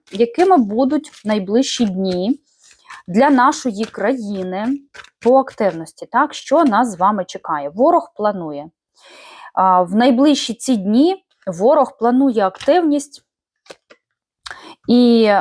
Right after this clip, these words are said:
куди планує найбільше, мені іде енергія, знову ж таки, знову ж таки, енергія, ресурси,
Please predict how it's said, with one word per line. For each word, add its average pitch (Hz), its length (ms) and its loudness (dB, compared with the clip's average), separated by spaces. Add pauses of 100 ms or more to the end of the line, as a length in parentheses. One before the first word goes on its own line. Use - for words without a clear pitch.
(120)
куди 247 280 0
планує 285 680 4
найбільше, 233 1120 0 (420)
мені 247 280 6
іде 226 480 0
енергія, 226 760 2 (340)
знову 202 420 0
ж - 140 -16
таки, 302 420 -2 (300)
знову 185 320 -2
ж - 140 -16
таки, - 340 -8
енергія, 233 640 2
ресурси, 277 800 -4